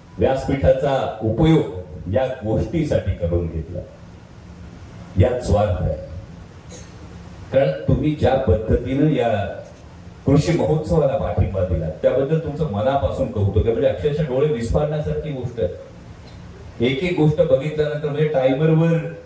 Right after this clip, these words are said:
वॉल सुरू होतो, मोटार सुरू होते, आपल्याकडचा बिबट्याचा प्रादुर्भाव ब-, बघितला, आपल्याकडचं सर्पदंशाचं वाढणारं प्रमाण बघितलं. मगाशी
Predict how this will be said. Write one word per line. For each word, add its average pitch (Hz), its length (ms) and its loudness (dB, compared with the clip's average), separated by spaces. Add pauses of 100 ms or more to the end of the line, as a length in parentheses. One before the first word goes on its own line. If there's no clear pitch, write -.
(180)
वॉल 147 300 0
सुरू 151 380 -2
होतो, 143 220 0 (100)
मोटार 139 320 4
सुरू 143 320 0
होते, 107 460 -4 (640)
आपल्याकडचा 151 580 0
बिबट्याचा 147 500 2
प्रादुर्भाव 143 520 2
ब-, 135 280 6
बघितला, 135 360 0
आपल्याकडचं 135 580 0
सर्पदंशाचं 135 800 2
वाढणारं 139 460 2
प्रमाण 151 380 4
बघितलं. 123 400 -2
मगाशी 127 520 2